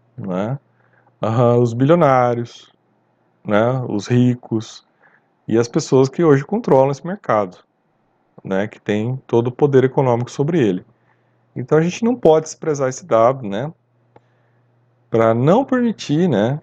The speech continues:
que eles fiquem no comando da coisa. Porque por mais que eles estejam aqui aparecendo, né, só como zero ponto dois que utilizam aqui, né, da população que utiliza cripto, se a gente for pensar, tá, pessoal,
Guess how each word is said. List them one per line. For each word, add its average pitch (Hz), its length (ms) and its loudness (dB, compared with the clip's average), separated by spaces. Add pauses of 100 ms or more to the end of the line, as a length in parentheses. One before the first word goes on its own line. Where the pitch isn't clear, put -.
que 175 680 -2
eles 165 400 0
fiquem 151 320 -6
no 185 120 -2
comando 156 440 -2
da 139 120 -4
coisa. 107 480 0 (500)
Porque 117 300 -2
por 135 160 -4
mais 170 220 2
que - 100 -6
eles 170 160 0
estejam 131 400 0
aqui 113 160 -4
aparecendo, 104 580 -4
né, 127 160 2
só 127 180 -2
como 117 240 -8
zero 107 300 0
ponto 104 340 -10
dois 98 480 -4 (760)
que - 120 -8
utilizam 107 840 2
aqui, 123 300 -4
né, 110 140 -2
da 101 100 -2
população 107 500 -2
que 107 120 -8
utiliza 113 440 -2
cripto, - 400 -6 (960)
se - 240 -2
a 139 100 2
gente 175 400 -6
for 247 220 -2
pensar, - 560 -6 (1040)
tá, 113 200 2
pessoal, 113 420 -8